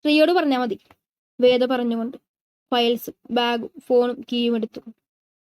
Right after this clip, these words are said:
"സൂക്ഷിക്കണേ ചേച്ചി," പുറത്തേക്കിറങ്ങി വണ്ടി എടുക്കുന്ന വേദയോട് അവൾ പറഞ്ഞു. വേദ കണ്ണ് ചിമ്മി ചിരിച്ചുകൊണ്ട് വണ്ടി എടുത്തു പോയി. മിഴി നേരെ കിച്ചണിലേക്കും. തുടരും.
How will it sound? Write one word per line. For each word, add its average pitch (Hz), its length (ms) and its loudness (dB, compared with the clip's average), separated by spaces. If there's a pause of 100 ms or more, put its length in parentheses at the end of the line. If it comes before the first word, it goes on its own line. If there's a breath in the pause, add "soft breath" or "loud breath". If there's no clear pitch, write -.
(480)
"സൂക്ഷിക്കണേ 302 440 2
ചേച്ചി," 339 340 2 (680)
പുറത്തേക്കിറങ്ങി 240 680 0 (100)
വണ്ടി 240 260 0
എടുക്കുന്ന 233 380 0
വേദയോട് 226 520 0
അവൾ 226 140 -2
പറഞ്ഞു. 220 320 -8 (1160)
വേദ 247 300 2
കണ്ണ് 240 340 -2
ചിമ്മി 240 240 -4
ചിരിച്ചുകൊണ്ട് 226 600 -6
വണ്ടി 226 300 -2
എടുത്തു 226 260 -2
പോയി. 220 200 -6 (1000)
മിഴി 262 220 2
നേരെ 254 240 2
കിച്ചണിലേക്കും. 233 680 -2 (1160 soft breath)
തുടരും. 226 320 0